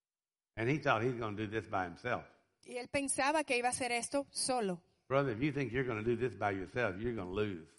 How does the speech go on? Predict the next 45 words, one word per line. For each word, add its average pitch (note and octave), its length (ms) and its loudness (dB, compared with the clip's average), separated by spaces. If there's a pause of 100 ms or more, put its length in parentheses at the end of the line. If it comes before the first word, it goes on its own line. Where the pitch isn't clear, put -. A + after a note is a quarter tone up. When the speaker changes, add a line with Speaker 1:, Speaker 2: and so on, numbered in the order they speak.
(220)
Speaker 2:
Si B3+ 180 -6
piensas C#4+ 520 0
que C4+ 100 -2
va C4 60 0
a B3+ 40 2
hacer C4+ 180 -2
esto, C4 380 -4
que A#3+ 140 0
tú D#4 260 2
vas C#4+ 200 0
a - 20 -6
hacer B3+ 200 -4
esto A#3 220 -6
solo, A3+ 320 -2
vas G3 200 -2
a A3 80 -6
perder. A#3 240 -2
Speaker 1:
'Cause, A#2 240 0 (320)
'cause A#2 180 2
Elijah A#2 560 8
couldn't G2+ 260 -2
do G2+ 160 0
it F#2+ 60 -4
by G2+ 180 4
himself. G2 400 -4 (140)
Speaker 2:
Porque A#3 400 -6
Elías C4+ 540 0
no A#3+ 120 -4
podía A3 300 -4
hacerlo G#3 400 -4
por G3+ 180 -8
sí A3 160 -4
Speaker 1:
Amen. G3 200 2
Speaker 2:
mismo. C#3+ 300 0 (360)
Speaker 1:
He C#3 80 10
ran. A#2 420 2 (260)
Speaker 2:
Él G#3+ 160 -4
corrió. B3+ 540 -2
Speaker 1:
<clears throat> D3 300 6
This D#3 120 0
is A2 140 -4
a G#2 60 -2
team D3 360 0
battle A2+ 340 4
here. E2+ 220 -8